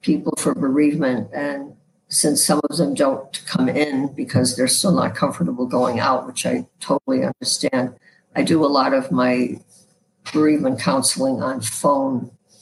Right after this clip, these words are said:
these days. Uh, I, I have a, a list of people that I call on a regular basis, and, and I mostly listen. They, they need to chat. They need to talk about, uh, what's going on in their lives, and,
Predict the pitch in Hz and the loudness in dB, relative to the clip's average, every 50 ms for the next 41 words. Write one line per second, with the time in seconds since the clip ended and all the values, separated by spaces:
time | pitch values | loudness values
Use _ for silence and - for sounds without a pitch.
0 | - - - 131 123 - - - 127 120 117 113 113 110 110 - - - 127 123 | -14 -2 0 0 0 0 0 0 2 2 2 2 2 2 0 -2 -2 -2 -4 -2
1 | - - - 113 - 190 190 - _ _ _ _ _ _ - - - - - 131 | -2 -2 -2 -4 -6 -8 -10 -12 _ _ _ _ _ _ -8 -8 -8 -6 -8 -6
2 | 123 127 127 123 135 143 131 131 123 - - 120 120 120 - - 147 147 151 139 | -6 -6 -4 -4 -4 -2 0 0 0 0 2 2 2 0 0 2 2 2 4 4
3 | - - - - - - - - - - 123 120 127 113 113 120 117 117 - - | 2 0 0 -4 -2 0 0 0 0 0 -2 0 0 2 2 2 0 -2 -2 0
4 | 156 135 127 127 107 107 123 123 123 131 120 123 127 123 123 120 110 107 127 123 | 0 2 2 0 0 0 -2 -2 0 0 0 0 0 -2 -2 -2 -2 0 0 2
5 | 123 123 - - 113 113 - - - 120 117 110 - - - - - - _ _ | 2 2 2 0 0 0 0 0 0 0 0 0 -2 -4 -4 -10 -20 -20 _ _
6 | _ _ _ _ _ - 151 147 143 139 - - - 175 - - _ _ _ _ | _ _ _ _ _ 2 2 2 2 0 -2 -4 -6 -8 -8 -10 _ _ _ _
7 | _ - - _ _ _ _ _ _ - - - - 185 185 170 175 175 - - | _ -20 -20 _ _ _ _ _ _ -20 -8 0 4 4 6 6 6 4 2 2
8 | - 139 127 - - - 127 147 143 - - - 120 120 117 113 131 127 123 131 | 0 0 -2 -2 -2 0 2 2 2 2 2 0 0 0 0 2 2 4 4 2
9 | 131 - - - 139 135 135 131 135 131 - - - - - - 143 131 120 123 | 0 -2 -4 -2 -2 0 0 0 -2 -2 -2 -4 -2 -2 0 0 2 2 2 0
10 | - - 135 123 127 123 120 123 - 131 123 - - 131 127 123 - - 131 - | -2 -2 -2 -2 0 0 -2 -4 -4 -6 -6 -4 -2 0 -2 0 -2 -4 -4 -2
11 | 120 113 120 131 - - _ - - - 123 120 117 117 120 117 117 - _ _ | -2 -2 -2 -4 -6 -8 _ -8 -6 -4 -2 -2 -2 -2 -2 -4 -6 -8 _ _
12 | _ _ _ _ _ _ _ _ _ - 139 143 - - - 139 139 131 127 127 | _ _ _ _ _ _ _ _ _ -2 -2 0 0 0 0 0 2 2 4 4
13 | 127 123 120 120 123 123 120 123 135 131 120 120 120 123 123 123 123 123 - - | 2 2 2 2 0 0 2 2 0 2 2 2 2 2 0 0 -2 -2 -2 -2
14 | - 127 127 123 120 120 127 - | 0 0 0 -2 -4 -6 -8 -12